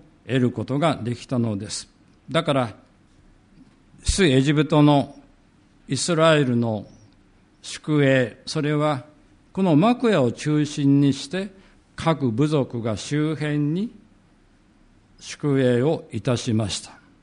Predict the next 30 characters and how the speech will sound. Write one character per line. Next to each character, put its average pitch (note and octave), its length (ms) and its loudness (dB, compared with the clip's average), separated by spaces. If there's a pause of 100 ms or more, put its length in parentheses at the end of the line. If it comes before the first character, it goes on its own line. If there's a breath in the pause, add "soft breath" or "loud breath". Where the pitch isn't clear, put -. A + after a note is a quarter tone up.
(2000)
幕 B2+ 380 -4
屋、 G#2 100 -2 (760)
ま F3+ 140 -2
さ G#3+ 160 2
に G#2+ 160 4 (880)
中 D3 340 2
心 C#3 340 4
で B2+ 120 2
あ A#2+ 60 2
っ A#2 40 -4
た - 220 -8
の G2 160 -4
で - 140 -12
す。 - 220 -12 (1300)
が、 C#3+ 320 -4 (1700)
聖 E3+ 340 2
書 B2+ 200 -2
は C3+ 120 0
言 B2+ 160 -2
い C#3 80 2
ま C#3 140 2
す。 - 220 -12 (760)
幕 A3+ 300 0
屋 G#3+ 120 4
は G3+ 140 6
来 - 140 -8
た A#3 180 2
る A#3+ 140 2
べ A#3+ 160 2
き E3 340 -6